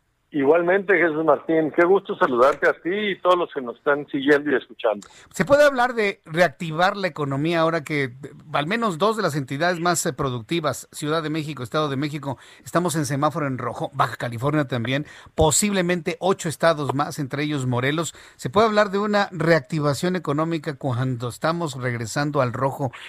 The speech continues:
Speaker 2: en pandemia de covid, senador?
Speaker 1: No, no se puede hablar porque no estamos siendo honestos. No hay, los cuatro motores que tiene un país para crecer, Jesús Martín, son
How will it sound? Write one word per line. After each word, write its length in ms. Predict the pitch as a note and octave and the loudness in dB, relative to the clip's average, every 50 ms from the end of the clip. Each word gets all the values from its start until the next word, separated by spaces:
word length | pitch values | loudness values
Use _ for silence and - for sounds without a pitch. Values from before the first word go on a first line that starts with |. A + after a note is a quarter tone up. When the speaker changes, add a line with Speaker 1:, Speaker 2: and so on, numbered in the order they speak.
| - - - | -18 -12 -6
Speaker 2:
en 160 | - C#3 C3+ A#2+ | -2 -2 0 2
pandemia 420 | C#3+ C#3 C#3 C3+ D3 D3 D3+ D3 | 2 2 2 2 2 2 2 2
de 120 | C3+ C3 | 0 0
covid, 320 | - - B2 A#2 A#2+ B2 A#2+ | 0 0 0 0 0 -2 -2
senador? 420 | - C3 B2+ B2 B2 B2 B2+ B2+ - - - - _ _ _ _ _ _ _ _ - - - - _ _ - | -2 -2 0 0 2 0 0 0 -2 -4 -6 -6 _ _ _ _ _ _ _ _ -20 -20 -20 -20 _ _ 4
Speaker 1:
No, 200 | B2+ C#3 D#3 D#3 | 6 6 8 8
no 140 | D#3 E3 D#3 | 6 4 2
se 120 | E3 F3 | 2 0
puede 220 | E3+ - E3+ E3+ E3 | 2 4 4 6 6
hablar 360 | D#3+ D3+ D3+ D3+ D#3 D3+ - - | 4 4 4 4 4 4 0 -4
porque 480 | D3 C3 B2+ - C3 B2 A#2 A#2 A2 G#2+ - - | -6 -6 -4 -2 -2 0 0 0 -2 -4 -6 -4
no 100 | C3+ C#3 C3+ | -4 -4 -2
estamos 440 | - D3 C#3+ D3 D#3 D#3+ D3 - - - | 0 0 2 2 2 0 0 -2 -6 -2
siendo 480 | - C#3+ C#3+ C#3+ C#3+ C#3 C#3+ D3 D3 - - | 0 0 0 2 4 4 4 4 4 0 -2
honestos. 580 | A2 A2 A#2+ C#3+ C3+ - _ - - D#2+ - - - _ _ _ _ _ _ - - - - _ _ _ _ _ | -2 0 2 0 0 0 _ -10 -10 -10 -10 -14 -20 _ _ _ _ _ _ -20 -20 -20 -20 _ _ _ _ _
No 280 | - A2 A2 A2+ A#2+ B2+ | -8 -2 2 4 6 6
hay, 720 | C3+ C3 C3+ C3 C3 C3 B2+ A#2+ A#2 G#2+ F#2+ E2 F2+ - _ _ - G#2 G#2+ | 6 4 4 2 0 0 2 2 2 0 0 -4 -8 -16 _ _ -16 -10 -4
los 260 | A#2+ B2 C3 A#2+ - | 2 2 2 2 0
cuatro 400 | - - E3+ F3+ F3+ - G3+ G3+ | 0 2 2 2 2 2 0 2
motores 540 | F#3+ D#3 B2 - - C#3+ D3 D3+ D#3+ C#3+ - | 2 2 0 2 4 4 4 4 2 -2 -2
que 100 | - A#2+ | -2 -4
tiene 560 | - - - C#3 C#3+ D3 D3+ D3+ D3+ D3 C#3 - | -2 0 0 0 0 2 2 0 2 0 0 -2
un 160 | - C#3 C3 | -4 -6 -4
país 320 | - - D3 C#3+ C#3+ C3+ - - | 0 0 0 0 0 -6 -2 2
para 220 | - C#3+ C3 G#2+ | 2 4 4 2
crecer, 540 | - F#2+ F2 E2 - - C#3+ C3+ C3 A2+ - | -2 -6 -8 -6 0 2 4 4 4 2 0
Jesús 260 | - G#2+ F#2+ F#2+ G2 | -2 -4 -2 -2 -4
Martín, 380 | F#2 F#2+ F2 - - G2 F2+ _ _ _ _ _ _ _ _ _ _ _ _ _ | -4 -4 -4 -4 -8 -10 -10 _ _ _ _ _ _ _ _ _ _ _ _ _
son 540 | - - - B2 A#2+ B2+ C3 C3 C3 C#3 - | -8 0 4 6 6 6 6 2 0 -6 -10